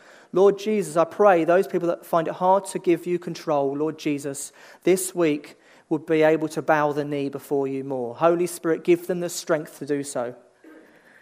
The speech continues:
For those people who struggle to understand that God loves them in their heart when things, things get difficult, Lord Jesus, the Bible says you reveal that stuff, and would you do that? Lord Jesus, I pray against just a theological understanding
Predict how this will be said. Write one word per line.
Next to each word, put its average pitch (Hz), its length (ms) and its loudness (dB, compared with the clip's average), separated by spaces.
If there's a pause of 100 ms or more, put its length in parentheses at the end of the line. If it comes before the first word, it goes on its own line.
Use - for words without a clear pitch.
(720)
For 175 140 0
those 208 200 6
people 202 300 0
who 185 120 4
struggle 185 420 2
to 180 160 0
understand 165 600 -2
that - 120 -6
God 156 220 0
loves 151 320 2
them 151 120 0
in 147 80 -4
their 147 180 2
heart 151 300 0
when 147 140 -6
things, 147 320 -8 (160)
things 156 300 -6
get - 140 -10
difficult, 147 520 -6 (880)
Lord 175 180 -2
Jesus, 175 580 -2 (340)
the 165 80 2
Bible 185 360 4
says 180 380 -2
you 190 200 0
reveal 156 420 2
that 147 180 0
stuff, - 480 -8 (480)
and 165 180 -2
would 180 180 0
you 185 120 -6
do 160 260 2
that? 139 320 -8 (340)
Lord 185 260 2
Jesus, 175 280 2
I 185 120 4
pray 185 340 4
against 180 560 -2
just 180 360 0
a 185 40 -4
theological 165 800 0
understanding 147 1040 -4